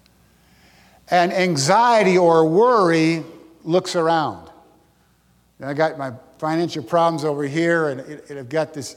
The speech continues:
family problem here, and I got problems at work, and I'm worried about it." It doesn't look up either. Faith looks up. Faith looks up.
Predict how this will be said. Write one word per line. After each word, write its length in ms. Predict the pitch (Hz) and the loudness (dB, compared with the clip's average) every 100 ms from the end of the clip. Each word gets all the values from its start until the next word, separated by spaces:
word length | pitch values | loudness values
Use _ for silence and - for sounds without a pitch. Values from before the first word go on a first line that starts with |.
| _ _ | _ _
family 440 | 165 170 175 170 | -2 0 0 -2
problem 500 | 170 175 165 156 156 | -2 0 2 0 -4
here, 340 | 143 160 165 | -4 -2 -2
and 80 | 156 | -2
I 60 | 135 | -4
got 240 | 135 139 | -6 -8
problems 400 | - 160 160 147 | -2 0 0 -2
at 100 | 151 | -8
work, 380 | 143 160 165 165 | -4 -2 -2 -4
and 100 | 135 | -12
I'm 140 | 123 | -8
worried 360 | 127 160 165 156 | -4 -2 -2 -4
about 340 | 143 151 151 | -2 0 0
it." 120 | 151 - - - _ _ _ _ _ _ | -4 -12 -20 -20 _ _ _ _ _ _
It 120 | 156 165 | -10 -4
doesn't 260 | 135 131 | -4 -2
look 160 | 131 143 | -6 -4
up 180 | 139 143 | -4 -4
either. 360 | 139 107 - _ _ _ _ _ _ _ _ _ - | -10 -12 -18 _ _ _ _ _ _ _ _ _ -20
Faith 800 | - 202 214 170 123 - - - - _ _ _ 120 | -2 0 2 0 -4 -12 -20 -20 -20 _ _ _ -12
looks 260 | 120 - | -12 -8
up. 240 | 117 - - - _ _ _ _ _ _ _ - - - | -8 -8 -18 -20 _ _ _ _ _ _ _ -20 -20 -18
Faith 500 | - 185 220 226 190 | -2 2 2 2 0
looks 320 | 170 170 - | 0 0 2
up. 340 | 170 120 - | 2 2 -4